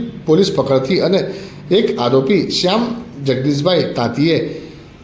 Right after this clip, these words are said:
અંસારીની દુકાનમાં બાકરોલ બ્રિજની બાજુમાં અંકલેશ્વર નાઓને ઝડપી પાડ્યો હતો. એલ સી બીની ટીમે તેના વિરુદ્ધ સી આર પી સીની સંલગ્ન કલમ મુજબ કાયદેસરની કાર્યવાહી કરી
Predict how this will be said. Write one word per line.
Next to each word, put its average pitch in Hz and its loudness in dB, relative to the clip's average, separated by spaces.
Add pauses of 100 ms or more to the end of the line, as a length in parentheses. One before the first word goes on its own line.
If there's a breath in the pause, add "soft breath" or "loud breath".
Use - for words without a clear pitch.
અંસારીની 220 2
દુકાનમાં 139 0
બાકરોલ 131 2
બ્રિજની 123 0
બાજુમાં 135 0
અંકલેશ્વર 214 2
નાઓને 180 4
ઝડપી 143 2
પાડ્યો 117 4
હતો. 113 0 (260 loud breath)
એલ 127 0
સી 127 -2
બીની 131 2
ટીમે 139 0
તેના 139 2
વિરુદ્ધ 151 4
સી 135 0
આર 135 2
પી 135 2
સીની 156 0
સંલગ્ન 190 2
કલમ 135 2
મુજબ 175 2 (160)
કાયદેસરની 117 0
કાર્યવાહી 120 2
કરી 160 2